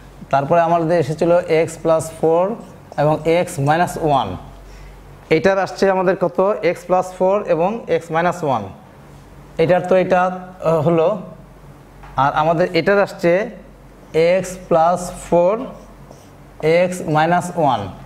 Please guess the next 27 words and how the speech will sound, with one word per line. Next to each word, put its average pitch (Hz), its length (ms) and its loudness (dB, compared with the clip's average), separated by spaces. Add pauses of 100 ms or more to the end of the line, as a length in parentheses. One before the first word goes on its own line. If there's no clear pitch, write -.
(300)
তাহলে 202 540 0 (440)
সাধারণ 214 500 2
কোনটি? 185 280 2
এখানে 180 160 0
আছে 190 140 0
এক্স 202 320 -2
প্লাস 220 320 -2
ফোর, 220 280 2 (300)
এক্স 185 260 0
মাইনাস 185 300 0
ফোর। 123 240 -2 (320)
এখানে 170 220 2
এক্স 180 360 0
প্লাস 202 280 0
ফোর, 214 300 2 (220)
এক্স 180 260 0
মাইনাস 175 360 0
ওয়ান। 135 320 0 (420)
তাহলে 180 220 4
দুটাতেই 185 680 2
যে 190 180 2
জিনিসটা 202 340 0
বিদ্যমান, 160 540 0
সেটাই 196 260 0
হলো 190 180 2
আমাদের 175 200 0
সাধারণ। 127 560 -4